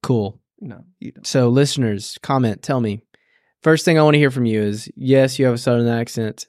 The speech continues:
Speaker 1: No, you don't. And if I do, give me tips of how to get rid of it.
Speaker 2: How to fix it.
Speaker 1: How do I get rid of
Speaker 2: How to
Speaker 1: this
Speaker 2: fix it.
Speaker 1: plague?
Speaker 2: I, I think
Speaker 1: And if you have a southern accent, I'm sorry. I don't mean to offend you.
Speaker 2: Oh,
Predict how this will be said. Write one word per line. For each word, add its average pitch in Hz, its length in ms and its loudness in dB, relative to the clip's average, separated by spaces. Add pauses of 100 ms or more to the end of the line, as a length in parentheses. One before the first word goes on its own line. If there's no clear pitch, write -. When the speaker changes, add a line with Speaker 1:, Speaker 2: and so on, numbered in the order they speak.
Speaker 1:
No, 113 260 2
you 107 160 0
don't. 104 400 -4
And 127 80 -2
if 117 100 -2
I 117 80 4
do, 113 360 2
give 123 200 0
me 123 120 2
tips 113 320 -4
of 104 80 -10
how 104 160 -2
to 104 100 -10
get 95 140 -4
rid 92 120 -6
of - 80 -14
it. - 100 -10
Speaker 2:
How 147 120 -6
to 143 80 -2
fix 127 400 -8
it. - 140 -14
Speaker 1:
How 131 120 0
do 127 80 4
I 113 80 4
get 101 160 -4
rid 107 140 -2
of 101 80 -6
Speaker 2:
How 101 140 -4
to - 0 -
Speaker 1:
this 127 120 -4
Speaker 2:
fix 127 140 -8
it. - 20 -10
Speaker 1:
plague? 107 520 0 (400)
Speaker 2:
I, 151 240 0 (160)
I 151 100 0
think 202 300 0
Speaker 1:
And 139 60 6
if 127 100 2
you 151 80 6
have 135 80 2
a 123 40 0
southern 127 240 4
accent, 120 320 0
I'm 107 80 -4
sorry. 104 320 0
I 104 60 -4
don't 104 160 -6
mean 107 140 -4
to 107 80 -8
offend 104 260 -10
you. 104 220 -10
Speaker 2:
Oh, 165 160 -6